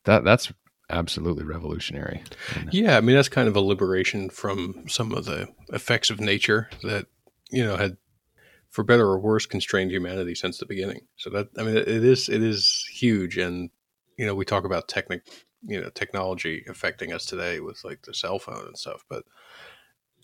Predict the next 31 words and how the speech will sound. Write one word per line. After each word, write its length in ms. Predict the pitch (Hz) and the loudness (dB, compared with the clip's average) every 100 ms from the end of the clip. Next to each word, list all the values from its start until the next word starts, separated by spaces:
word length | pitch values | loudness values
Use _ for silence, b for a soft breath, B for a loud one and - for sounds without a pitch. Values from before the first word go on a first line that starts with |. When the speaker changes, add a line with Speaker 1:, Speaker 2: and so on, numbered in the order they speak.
| _ - | _ 6
Speaker 2:
I 60 | |
don't 140 | 123 127 | 8 8
know 120 | 117 | 6
if 100 | - | 4
there's 180 | 110 101 | 2 2
a 40 | |
bigger 540 | - 107 98 98 92 - _ - | -2 -4 -2 -4 -8 -10 _ -2
change 520 | - 104 95 90 - | 2 2 2 -4 -6
than 180 | - 92 | -6 -4
that. 240 | 98 - _ _ _ - | -6 -8 _ _ _ -8
I 60 | |
mean, 120 | 101 98 | -6 -2
those 160 | 101 | -4
two 160 | - 104 | -2 -4
things, 560 | - 101 90 87 - - _ _ _ _ _ b b b b b _ - | -2 -2 -4 -8 -8 -10 _ _ _ _ _ b b b b b _ -8
um, 380 | 104 90 90 - - | -8 -8 -12 -14 -8
you 80 | 101 | -6
know, 180 | 90 - _ _ | -6 -12 _ _
controlling 640 | - 107 117 101 98 90 - _ _ _ - | -10 -2 0 2 0 -6 -12 _ _ _ -6
reproduction 800 | 104 95 95 92 - 95 90 82 - | -6 -2 -2 -2 -4 -6 -8 -10 -4
and 360 | 95 90 87 85 _ _ _ _ _ _ _ _ _ | -4 -2 -6 -10 _ _ _ _ _ _ _ _ _
having 260 | - 101 92 | -6 -4 -2
new 140 | 98 | -4
kinds 280 | 95 98 92 | -4 -4 -4
of 160 | 92 - | -6 -6
work 320 | 92 87 - | -6 -6 -10
that 120 | - | -12
don't 240 | - 87 - | -10 -10 -12
depend 280 | 87 95 - | -8 -8 -8
on 120 | - | -10
strength. 500 | - 98 76 - | -6 -4 -4 -10